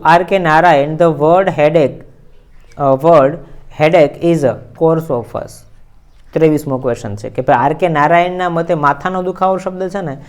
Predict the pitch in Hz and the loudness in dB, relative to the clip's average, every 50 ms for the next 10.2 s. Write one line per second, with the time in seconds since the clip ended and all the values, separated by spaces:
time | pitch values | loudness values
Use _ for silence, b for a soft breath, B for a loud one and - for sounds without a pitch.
0 | B B B B B - 180 170 - - 151 165 165 185 190 185 185 185 175 190 | B B B B B -2 0 0 2 2 2 2 2 2 0 2 0 0 2 0
1 | 180 175 - 147 151 151 180 170 175 185 170 156 156 135 - - 147 139 131 120 | 0 0 0 -2 0 0 0 0 2 2 2 2 0 -4 -10 -8 -8 -6 -6 -6
2 | 113 117 - - 120 110 - - - - - - 151 147 151 147 156 156 160 165 | -6 -8 -8 -8 -8 -8 -10 -14 -20 -10 -6 -2 -2 -2 0 0 0 -2 0 -2
3 | 156 143 135 - 147 151 147 - 147 135 127 131 127 127 135 165 156 - 135 123 | -4 -6 -4 -4 -6 -6 -4 -2 -4 -4 -4 -4 -8 -6 -6 -6 -6 -4 -4 -4
4 | 120 117 - 107 107 104 107 - - - - - - - - - - - - - | -4 -4 -4 -6 -6 -8 -10 -14 -18 -20 -20 -20 -20 -20 -20 -20 -20 -20 -20 -20
5 | - _ - - _ _ _ b b b b b b b b b b b b b | -20 _ -20 -20 _ _ _ b b b b b b b b b b b b b
6 | b - - - 185 190 202 196 220 214 233 226 214 196 196 196 214 214 214 208 | b -16 -2 4 4 6 6 6 4 0 0 2 2 2 2 2 0 0 0 0
7 | 214 208 208 208 190 190 190 190 190 196 196 - - 170 175 185 185 208 208 202 | 0 0 2 4 4 4 4 4 2 0 -2 -6 -4 -2 0 2 2 2 0 0
8 | 185 160 156 165 185 196 196 208 185 180 190 - - 165 165 170 190 196 190 - | 0 2 4 4 4 2 0 -2 0 0 0 0 -2 -2 0 2 2 2 0 0
9 | - 185 175 170 175 180 165 - - 147 170 196 190 190 196 196 165 - - 147 | -2 -2 -2 0 -2 -4 -6 -4 0 2 2 2 0 0 -2 -2 -2 0 0 0
10 | 143 143 131 | 2 2 0